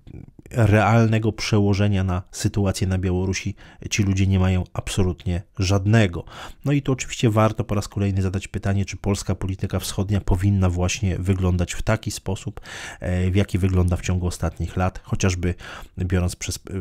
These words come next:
biorąc tutaj jako przykład wspieranie, e, takich postaci jak Swietłana Cichanowska.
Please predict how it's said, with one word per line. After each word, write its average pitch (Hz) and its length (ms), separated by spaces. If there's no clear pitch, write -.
biorąc 92 380
tutaj - 240
jako 92 200
przykład - 420
wspieranie, 82 600
e, 90 120
takich - 300
postaci - 440
jak 82 180
Swietłana 82 380
Cichanowska. - 680